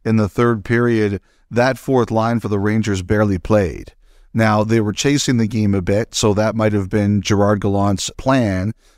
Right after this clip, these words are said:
but I also just wondered if it was kind of an admission, and I think the acquisition of Motte was that he just wasn't sure that he could use it that much. So I don't think anybody should be surprised that Motte got traded,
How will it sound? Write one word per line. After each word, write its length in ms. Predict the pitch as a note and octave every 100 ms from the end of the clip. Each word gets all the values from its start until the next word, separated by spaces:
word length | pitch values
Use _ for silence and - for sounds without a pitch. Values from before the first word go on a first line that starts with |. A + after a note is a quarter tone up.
| -
but 340 | G2 A2+ A2 -
I 120 | A2
also 360 | A2+ A#2+ - G#2+
just 240 | A2 -
wondered 400 | G#2+ A#2 A2+ G#2+
if 240 | G#2+ G2
it 140 | A#2 A#2+
was 340 | G#2+ G2 - _ _ -
kind 220 | - B2
of 120 | A#2 G#2+
an 80 |
admission, 520 | G#2+ G2+ B2+ A#2+ G#2+ G#2
and 120 | G#2
I 80 | G2+
think 220 | B2 A2
the 160 | G#2+
acquisition 600 | G#2+ G#2+ G#2+ G#2 G2+ -
of 100 | F#2+
Motte 280 | F#2+ G2+ F#2
was 480 | G#2 A#2 G2+ G2 - _ _
that 100 | B2
he 40 |
just 220 | A#2+ C3 G#2+
wasn't 320 | A2+ G#2 G2
sure 260 | - A2
that 160 | F#2+ F2+
he 180 | - A2+
could 180 | - F2+
use 280 | G2 A2 G2
it 160 | F2
that 220 | D#2+ -
much. 400 | C2+ - - - - _ _ _
So 340 | - B2 A2+ A2+
I 80 |
don't 180 | B2 C3+
think 160 | B2 A2+
anybody 380 | C3 D3 C#3 C3
should 180 | B2+
be 120 | A2+ A2+
surprised 500 | G#2+ G#2+ G#2+ A2 G#2
that 120 | G2
Motte 260 | G2+ G2+
got 200 | F#2 F2
traded, 440 | - B2+ D#3 E3+